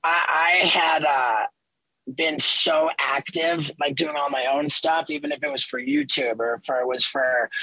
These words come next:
like, my multimedia comedy tour. Like, I, I've been kind of continuously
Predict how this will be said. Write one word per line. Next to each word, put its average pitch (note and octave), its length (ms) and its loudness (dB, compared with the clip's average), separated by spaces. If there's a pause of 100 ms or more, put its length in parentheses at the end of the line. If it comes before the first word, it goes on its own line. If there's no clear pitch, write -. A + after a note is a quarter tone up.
(220)
like, C3+ 180 0
my C#3 160 0
multimedia C#3+ 1080 0 (160)
comedy C3+ 560 -2
tour. A2 400 0
Like, A#2+ 300 0 (320)
I, E3+ 200 2 (100)
I've F3 240 0
been E3 340 -2 (340)
kind D3 380 -2
of - 40 -20 (840)
continuously D3 1080 0